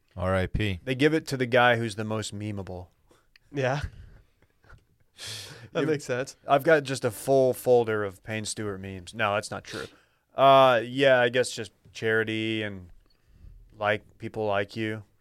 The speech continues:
Speaker 2: Now, uh, people forget that he did shoot sixty-six day one of the P G A Championship and followed it up with a seventy-six to miss the cut. So,
Speaker 3: Dude, that's classic.
Speaker 2: <laughs>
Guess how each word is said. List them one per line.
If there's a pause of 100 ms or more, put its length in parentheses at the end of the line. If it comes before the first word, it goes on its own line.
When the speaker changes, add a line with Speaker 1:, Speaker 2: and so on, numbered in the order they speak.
(840)
Speaker 2:
Now,
uh,
people
forget
that
he
did
shoot
sixty-six
day
one
of
the
P
G
A
Championship
and
followed
it
up
with
a
seventy-six
to
miss
the
cut.
So,
Speaker 3:
Dude,
that's
classic. (1300)
Speaker 2:
<laughs>